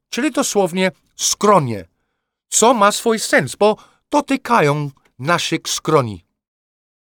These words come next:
Zachwycają mnie polskie wyrażenia: „Okulary dodali, okulary to bliży”.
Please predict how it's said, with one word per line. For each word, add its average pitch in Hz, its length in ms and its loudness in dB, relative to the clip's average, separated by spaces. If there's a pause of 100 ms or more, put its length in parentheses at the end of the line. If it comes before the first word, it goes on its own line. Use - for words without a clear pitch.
(100)
Zachwycają 175 680 2
mnie 131 340 0
polskie 196 480 0
wyrażenia: 113 1000 0 (640)
„Okulary 208 800 4
dodali, 156 760 0 (360)
okulary 160 680 2 (180)
to 220 160 2
bliży”. 180 600 2